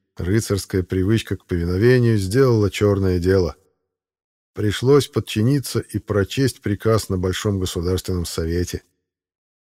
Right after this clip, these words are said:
Со всеобщего согласия Эрей принял власть и первым делом заточил мятежного принца в темницу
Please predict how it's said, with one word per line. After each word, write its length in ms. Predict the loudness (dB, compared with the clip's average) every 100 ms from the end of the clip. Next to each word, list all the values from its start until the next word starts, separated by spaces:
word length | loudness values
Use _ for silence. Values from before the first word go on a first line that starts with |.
| _ _
Со 160 | -10 -8
всеобщего 500 | 0 2 2 0 0
согласия 760 | 0 2 4 4 4 0 -2 -2
Эрей 300 | 0 4 2
принял 480 | 2 2 4 4 2
власть 540 | 2 4 4 0 -10 -10
и 100 | -8
первым 440 | 0 2 4 2
делом 320 | 4 4 2 0
заточил 500 | 0 0 0 0 0
мятежного 560 | 0 0 0 0 -2
принца 420 | -2 -2 0 -2
в 60 | -8
темницу 640 | -4 -2 0 0 -2 -8